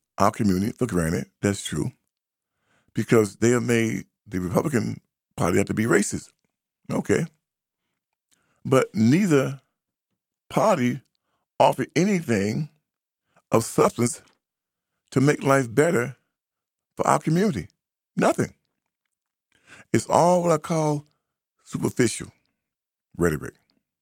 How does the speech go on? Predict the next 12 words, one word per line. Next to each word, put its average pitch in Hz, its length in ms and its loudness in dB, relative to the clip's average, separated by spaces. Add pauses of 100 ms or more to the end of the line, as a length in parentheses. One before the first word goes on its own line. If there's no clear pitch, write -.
(1200)
I'm 107 160 4
for - 160 -2
all 110 220 2
people. - 420 -8 (2250)
Housing 131 380 0
for - 100 -8
all 110 220 0
people. - 440 -10 (880)
Educate 120 420 -2
all 120 240 -2
our 104 120 -2
children. - 460 -4